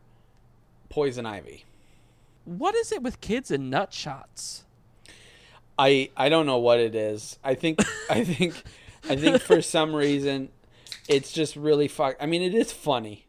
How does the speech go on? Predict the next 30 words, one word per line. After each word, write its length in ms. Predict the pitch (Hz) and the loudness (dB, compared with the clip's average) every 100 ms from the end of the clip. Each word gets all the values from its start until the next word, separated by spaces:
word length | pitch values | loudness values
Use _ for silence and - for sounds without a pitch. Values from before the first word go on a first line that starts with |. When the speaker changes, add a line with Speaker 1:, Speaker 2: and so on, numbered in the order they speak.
| - | -2
Speaker 1:
Let's 200 | - - | -2 0
be 200 | 151 117 | -4 -4
honest 420 | 98 85 - - | -6 -14 -20 -18
here. 260 | 50 50 - _ _ _ _ _ _ - | -16 -16 -20 _ _ _ _ _ _ -12
Speaker 2:
Mm. 640 | 403 381 359 339 320 302 - - | -8 -6 -4 -4 0 0 0 -4
<laughs> 200 | - - | -20 -4
Speaker 1:
Not 220 | 160 180 | 4 4
when 120 | 233 294 | 6 2
it 60 | |
happens 400 | 247 254 233 202 | 2 2 0 -2
to 120 | - | -2
you. 400 | 160 151 110 101 - _ - | 0 0 -2 -4 -10 _ -4
It 120 | - | -4
sucks 460 | - 254 175 - - | -4 -4 -4 -8 -12
when 140 | 110 | -12
it 120 | - | -12
happens 380 | - 107 117 113 | -10 -10 -12 -18
to 120 | - | -16
you. 280 | 60 - 143 - _ - - _ _ _ - | -16 -16 -18 -20 _ -20 -20 _ _ _ -4
But 440 | 151 165 110 - - _ _ | 6 8 8 0 -12 _ _
if 180 | 139 135 | -6 -4
you 140 | 160 | -6
see 180 | - 226 | -4 0
a 80 | 196 | 4
little 220 | 170 143 | 4 4
kid 460 | - 175 120 110 - _ _ | 0 0 0 -2 -10 _ _
hit 160 | - 127 | -4 -4
a 60 | |
grown-ass 580 | 120 135 135 139 131 - | -4 -4 -4 -2 -4 -6
man 480 | 156 156 120 110 | -4 -4 -4 -6